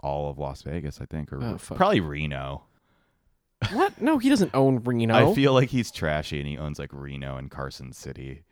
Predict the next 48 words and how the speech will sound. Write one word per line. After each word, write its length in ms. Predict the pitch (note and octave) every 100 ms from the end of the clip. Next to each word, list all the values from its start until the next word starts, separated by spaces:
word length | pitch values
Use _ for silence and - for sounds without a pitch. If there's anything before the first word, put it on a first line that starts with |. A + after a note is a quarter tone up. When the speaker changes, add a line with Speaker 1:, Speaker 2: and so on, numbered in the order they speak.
| -
Speaker 2:
I 60 | -
feel 180 | G#3+
like 160 | F3+ -
maybe 180 | A2+ A2+
he 100 | A2
owns, 160 | G2 E2+
like, 160 | C2
Caesars 640 | - - G2 F2+ D#2+ F#2 -
or 100 | -
something 300 | - F#2 G2+
shitty. 400 | - - A1 - _ _ _ -
Speaker 1:
Yeah, 80 | - - -
I 20 |
don't 180 | - -
know. 60 | - _ _ _ _
See, 160 | D3
Speaker 2:
Mm. 40 | D3+
Speaker 1:
I 80 | D3
think 180 | F3+ F#3
Caesars 380 | - C3 G#2+ E2
is 140 | D2
Steve 320 | - E2 C#2+
Wynn. 380 | D2+ C#2 C2 C2+
Speaker 2:
Oh, 20 | _ _ _ _ _ -
Speaker 1:
Anyway, 420 | C#3+ F#2+ D#3 C#2
Speaker 2:
he, 100 | - _ -
oh. 180 | B2 F#2 - -
Speaker 1:
we 80 | C3
don't 100 | C3+
need 80 | A#2
to 60 |
split 340 | - - G2 F2
hairs 320 | E2 D2+ D2
over 260 | D2 C#2 C2+
casino 680 | - - - D2 C#2 C2 C2 - _ _ _ _ -
Speaker 2:
By 260 | - - A#3+
the 100 | C#4
way, 40 |
Speaker 1:
proprietors. 180 | D3+ C3
Speaker 2:
it's 120 | A2+
very 460 | B2+ B2+ D3+ A#3 A#2
cheap 320 | - C#3+ -
to 60 | -
stay 220 | - A2+
in 120 | A2
Las 240 | D#2 G2+
Vegas 420 | - G2 C#2 - -
now. 320 | A1 -